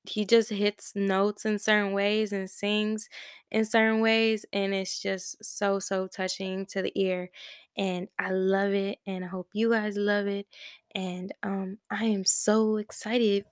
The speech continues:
for this episode today. So I do wanna add in a little disclosure today. I do wanna apologize for my weekly listeners. Um, I just had to pop in and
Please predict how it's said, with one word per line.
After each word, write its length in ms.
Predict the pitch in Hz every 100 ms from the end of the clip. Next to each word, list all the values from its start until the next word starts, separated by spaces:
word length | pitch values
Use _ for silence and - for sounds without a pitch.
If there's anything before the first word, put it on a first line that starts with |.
| -
for 320 | 190 190 196 202
this 300 | 208 214 - - -
episode 500 | 302 - 233 226 220
today. 500 | 233 233 214 220 277 _ _ _ _ _ _ _ _ _ _ _ _ -
So 340 | - 233 220
I 120 | 214
do 160 | 208 233
wanna 200 | 330 349
add 220 | - 208
in 180 | 202 202
a 100 | 196
little 380 | 185 190 190 208
disclosure 800 | 214 247 - 202 202 202 196 196
today. 520 | 196 208 190 190 202 - - - - -
I 160 | 208 220
do 140 | 226
wanna 260 | 240 254 233
apologize 760 | 220 208 196 196 190 190 185 -
for 320 | 190 185 185
my 280 | 180 185 185
weekly 420 | 180 190 - 190
listeners. 720 | 185 180 180 - 190 196 208 - - - - -
Um, 180 | 202
I 60 | 208
just 180 | 226 277
had 120 | 277
to 80 | 247
pop 360 | 214 214 208
in 300 | - 214 208 -
and 120 | 190